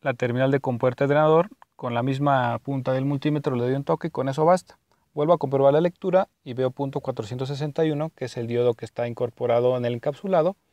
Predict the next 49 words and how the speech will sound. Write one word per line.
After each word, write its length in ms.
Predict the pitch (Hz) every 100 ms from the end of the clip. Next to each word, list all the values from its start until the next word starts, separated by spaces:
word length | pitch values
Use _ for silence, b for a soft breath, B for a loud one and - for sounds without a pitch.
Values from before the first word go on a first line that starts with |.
| _ _ _ _ _ -
Y 100 | 156
al 80 |
revés 420 | 170 170 147 170 160
veo 220 | 139 135
un 180 | 143 143
camino 540 | 143 131 135 151 175 b b -
de 120 | 117
muy 140 | 131
poca 280 | 135 131 135
conducción 440 | - 117 110 123
de 80 | 117
corriente, 420 | - 147 196 190
es 100 | 135
decir, 220 | 120 113 123
una 160 | 127
lectura 340 | 113 - 117 110
muy 220 | 110 104
alta. 260 | 87 _ _ _ _ _ _ _ _
Para 200 | 143 160
hacer 160 | 175
la 80 | 208
prueba 420 | 190 165 170 180
al 280 | - - 123
transistor 520 | - 127 123 123 143
de 80 | 143
canal 280 | 135 135 139
P, 260 | - 180 233 _ _ _ _ _ _ _ _ _ _
eh, 180 | 147 139
la 140 | 143
prueba 260 | 151 208 247
se 140 | -
realiza 400 | 156 139 139 170
de 100 | 151
una 240 | 123 135 135
manera 320 | 113 110 110
semejante. 520 | 123 135 135 226 - _ _ _ _ _ _ _ _
Vamos 300 | 139 156 185
a 20 | 160
ocupar 380 | 139 123 143
el 100 | 151
esquema 380 | 139 - 127 135
que 140 | - 113
está 400 | - 123 123 127
en 200 | 170 117
la 140 | 107
parte 380 | - 123 120 131
baja 480 | 120 - 131 127 127
del 160 | 143
diagrama 440 | 175 180 160 160